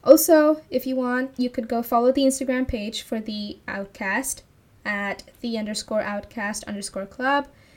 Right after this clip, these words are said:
And if you have anything you want to talk about or share, any feedback or questions that you wish me to answer, feel free to D M me there, or just email me at the outcast club one oh one at gmail dot com.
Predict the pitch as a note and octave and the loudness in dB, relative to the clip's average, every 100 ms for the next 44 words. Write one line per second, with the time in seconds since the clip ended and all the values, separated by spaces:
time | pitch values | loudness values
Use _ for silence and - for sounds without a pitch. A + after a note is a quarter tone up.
0 | _ _ - G#3+ G#3 A3+ G#3+ A3 E4 G4 | _ _ -8 -8 -6 -6 -6 -4 -2 0
1 | G4 E4+ D#4 C#4 C4+ C4 A#3 A#3 A3+ A3+ | 0 0 2 0 -4 -6 -8 -8 -8 -6
2 | A3 A3 - _ - A3 G#3+ G#3 G#3 G#3 | -4 -6 -10 _ -12 -8 -6 -4 -4 -2
3 | - A#3 A3+ A3+ A3+ - - _ A3 G#3+ | 0 0 2 2 0 -6 -20 _ -10 -10
4 | - C#4 C4+ B3 A#3+ A#3 A3+ A3+ B3 A#3+ | -4 -2 -2 -2 0 0 -2 -6 -2 -2
5 | - - A#3+ A3+ A3 A3 A3 - G3+ - | -2 -6 -4 -4 -4 -4 -6 -8 -10 -10
6 | A3+ A3 - A3 - A3 A3 A3 A3+ G#3+ | -10 -10 -10 -10 -8 -6 -4 -2 -2 -2
7 | A3 - _ - - E4 E4 D#4 C#4 A#3+ | -4 -12 _ -8 4 6 6 2 2 0
8 | A3+ G#3+ G#3+ G3+ G3+ G3 G3 G3+ _ _ | -2 -6 -6 -6 -2 -2 -2 -8 _ _
9 | _ - B3 B3 - C4+ C#4 C4+ C4 A#3 | _ 0 2 2 -2 0 2 2 2 0
10 | - G#3+ G#3+ - - G#3+ A#3+ A#3 A3 - | -2 -4 -4 -4 -8 -6 -4 0 0 -2
11 | - G#3+ - - C#4 C4 A3+ G#3+ G#3+ A#3+ | -8 -10 -10 -4 -2 -2 -4 -4 -2 0
12 | C4 A#3+ G#3 G3 A3 G3+ G#3 - - A#3+ | 0 0 -4 -6 -8 -10 -10 -12 -12 -8
13 | A#3+ D4+ | -4 -2